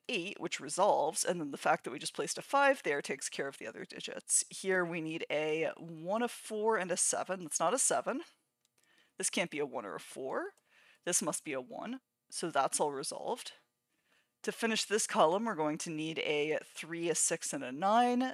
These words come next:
This can only be a three to go next to the seven. This can only be a nine with the four, so that's all taken care of. Here we need two, five, and eight by Sudoku. That finishes up, because there are already some digits in our rows.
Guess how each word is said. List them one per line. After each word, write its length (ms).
This 200
can 200
only 280
be 120
a 60
three 380
to 60
go 120
next 260
to 80
the 60
seven. 400
This 140
can 120
only 200
be 100
a 80
nine 300
with 100
the 80
four, 460
so 100
that's 220
all 80
taken 300
care 260
of. 320
Here 260
we 140
need 300
two, 320
five, 360
and 160
eight 280
by 80
Sudoku. 800
That 300
finishes 580
up, 300
because 260
there 160
are 60
already 240
some 180
digits 440
in 200
our 340
rows. 680